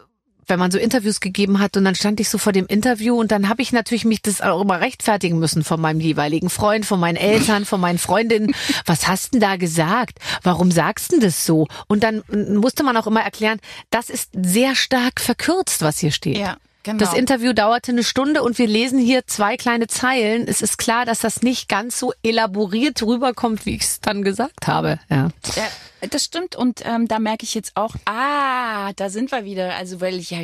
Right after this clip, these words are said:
Speaker 2: eigentlich jetzt die letzten Jahre relativ, äh, gleichmäßig ja Riverboat gemacht habe. Also da passierte jetzt nichts, wo, wo ich Schlagzeilen hätte erwarten müssen, können,
Speaker 1: Mhm.
Speaker 2: dürfen, sollen.
Speaker 1: Mhm.
Speaker 2: Und jetzt ist es halt wieder da. Und jetzt, ähm,
Speaker 1: Ja, dass man sich mit so einem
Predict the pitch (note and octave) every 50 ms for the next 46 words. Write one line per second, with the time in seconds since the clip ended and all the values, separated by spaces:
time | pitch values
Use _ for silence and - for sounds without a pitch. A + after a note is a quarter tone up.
0 | E3 - - - - - - E3 D#3 E3 E3 - - - - E3 - D#3+ - -
1 | - - _ _ _ - E3+ E3 E3 D3+ - - - G3 F3+ E3+ D#3 D3 E3 D3+
2 | E3+ E3+ - - - - - - - - _ - F3+ F#3 F#3+ F3+ - - E3 -
3 | - - - - _ _ _ - - - - - - _ _ - - - G3 F#3
4 | - A#2 G2+ - - F3 - F#3 F#3 E3+ F#3+ C4 - - C4+ B3+ G#3+ F3+ G#3 F#3
5 | - F#3+ F#3 F3 F3 G#3+ A3 G3+ G3 F3 F3+ F3+ - F#3+ F#3+ F3+ D#3 - - -
6 | F3 F#3 F3+ F#3 F3 - G#3+ - - B3 - G3 F#3+ G3+ E3 - F#3 G#3+ A3 -
7 | - - G#3 G3 F#3+ F#3+ F3+ F#3 G3 G3 F#3+ - - F#3 - - A3+ C4+ C#4+ -
8 | A3 F3+ E3+ D#3 F3 - F#3 - F3 E3+ E3 D#3+ D#3+ - - F#3 F#3+ G#3 G3+ -
9 | - F#3 F3 - - G3+ G3+ G#3 G3+ G3+ G3+ F#3+ G3 G#3 A#3 G#3+ F#3 F3 F3 G#3
10 | G3+ G3 G3+ A3 A3+ G#3+ - - - - - - - - _ - G3 F#3+ F3 F#3
11 | F3 F3+ - G#3+ B3 C4+ D4+ C4 A#3 A#3+ A#3 G#3 G#3+ G#3 G#3+ G#3+ G#3 B3+ F4 F4
12 | B3 - - - - F#3 D#3+ - F#3 F3+ - - - - G#3+ A3+ A3+ A3+ G3 G3
13 | E3 G3+ A3 - - A#3 G#3 G#3 G#3 - G#3+ G3 - G3 F3 F#3+